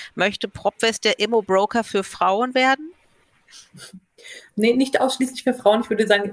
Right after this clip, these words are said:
Speaker 2: sehr, ich finde die Inklusivität da ganz wichtig, sondern für alle, ja.
Speaker 1: Mhm.
Speaker 2: Also, ähm, für, für alt und jung und, äh, für, für alle Geschlechter und alle, äh, die möchten. Also das, das ist ganz, ganz wichtig.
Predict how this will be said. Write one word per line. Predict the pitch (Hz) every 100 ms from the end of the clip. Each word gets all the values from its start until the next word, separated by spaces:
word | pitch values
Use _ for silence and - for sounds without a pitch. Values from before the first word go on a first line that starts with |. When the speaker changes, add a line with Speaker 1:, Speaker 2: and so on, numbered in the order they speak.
| 196
Speaker 2:
sehr, | 185 214 208
ich | - - 190
finde | - 208 -
die | 185 175 190 -
Inklusivität | 254 254 214 202 202 214 214
da | 185
ganz | 185 185
wichtig, | 208 208 233 214
sondern | 185 180 180
für | -
alle, | 190 247 415 -
ja. | - 175 202 - - - -
Speaker 1:
Mhm. | 196
Speaker 2:
Also, | 185 185 190 185 185 185 -
ähm, | 175 175 175 175 175 175 - - 147 196 - 185
für, | - 208 196 190 185 -
für | - 202 185
alt | 180 196
und | 202 190
jung | 180 180 185 180
und, | 170 170 175 -
äh, | 160 165 170 160
für, | 185 - - -
für | 185
alle | 180 185 180 175
Geschlechter | 185 175 185 180 180 175
und | 175
alle, | 160 175 170 175 - - -
äh, | - 165 160
die | - 175
möchten. | 185 - 160
Also | 156 165
das, | 175 -
das | - 180
ist | 175
ganz, | 170 175
ganz | 170 175
wichtig. | 208 - 254 294 -